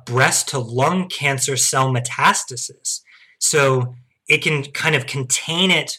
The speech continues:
um, so it doesn't spread further, um, because it's very common for,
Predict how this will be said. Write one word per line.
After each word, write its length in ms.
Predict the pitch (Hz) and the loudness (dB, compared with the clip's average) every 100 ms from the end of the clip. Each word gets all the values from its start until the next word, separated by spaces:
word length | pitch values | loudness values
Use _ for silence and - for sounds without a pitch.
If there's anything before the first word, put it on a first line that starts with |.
| _ _ - - | _ _ -10 2
um, 520 | 139 131 127 120 - - _ | 4 6 4 0 -4 -14 _
so 180 | - 147 | 0 2
it 120 | 147 | 4
doesn't 240 | 151 143 | 2 2
spread 400 | 127 - 143 131 | 0 2 2 2
further, 600 | - - 143 147 117 117 - _ _ | 0 2 4 4 2 -8 -16 _ _
um, 200 | 135 127 | 2 2
because 360 | 127 127 147 127 | 2 0 0 0
it's 140 | 123 | -2
very 260 | 127 139 139 | -2 0 0
common 640 | - - 135 139 131 123 | -2 0 0 2 0 -2
for, 520 | 123 - 127 120 117 | -4 -4 0 2 0